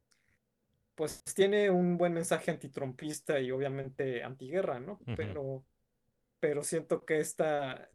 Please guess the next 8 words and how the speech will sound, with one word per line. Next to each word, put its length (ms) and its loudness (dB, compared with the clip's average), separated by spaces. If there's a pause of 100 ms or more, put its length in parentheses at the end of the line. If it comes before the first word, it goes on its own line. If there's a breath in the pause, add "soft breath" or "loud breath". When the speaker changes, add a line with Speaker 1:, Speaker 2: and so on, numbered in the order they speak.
Speaker 1:
aunque 1120 2
podría 420 4
decirse 580 0
que 300 2
es 280 -4 (240)
muy 640 0
nacionalista 1300 0
japonesa, 840 -2